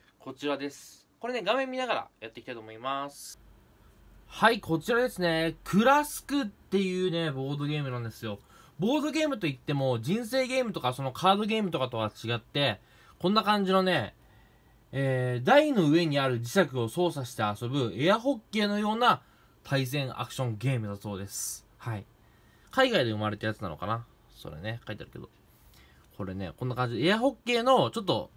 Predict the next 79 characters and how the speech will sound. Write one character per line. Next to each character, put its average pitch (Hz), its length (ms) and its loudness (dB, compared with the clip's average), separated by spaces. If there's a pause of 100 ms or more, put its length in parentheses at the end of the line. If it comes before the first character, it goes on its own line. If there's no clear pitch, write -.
(100)
可 139 180 0
愛 143 200 2
い 160 60 -6
版 170 180 2
み 185 80 -6
た 139 80 -2
い - 20 0
な 107 60 -4
感 107 200 -6
じ 107 80 -8
で、 117 120 -6
ち 202 80 -4
ょ - 20 0
っ 185 40 -8
と 147 100 -2
ね、 104 280 -2
こ 123 60 -6
の 117 220 -2 (400)
木 - 120 -6
の、 170 280 0 (1040)
木 220 100 -6
の 165 140 4
ね、 101 140 -2
こ - 140 -8
の 98 140 -6
台 123 220 0
と 101 100 -10
か 90 100 -4
が 90 120 -6
す - 160 -6
ご 107 100 -2
い 95 40 -2
お 95 40 -6
し - 100 -4
ゃ 135 60 4
れ 123 80 0
な 101 100 -4
ん 82 60 -8
で 76 60 -10
す - 120 -12
よ 69 120 -8
ね。 71 280 -10 (920)
こ 110 80 -10
ん - 20 -16
な 104 60 -4
感 98 100 -4
じ 95 60 -10
で、 95 100 -6
ち - 60 -16
ょ - 20 -20
っ - 20 -20
と 101 120 -6
画 95 100 -2
像 98 100 -6
を 101 60 -4
見 104 140 -8
て 98 80 -10
い - 20 -12
く - 80 -20
と、 101 300 -4
こ 107 60 -6
ん - 20 -4
な 101 80 -6
感 101 240 -6
じ 98 100 -8
で。 98 180 -4 (1400)
す - 200 -12
ご 113 120 -4
い - 20 -4
ん 107 60 -6
で 95 80 -8
す - 160 -14
よ、 69 100 -12
こ 69 80 -10
れ。 67 160 -8 (500)
十 127 220 0
ミ 123 140 0
ニ 107 160 -6
ッ - 20 -16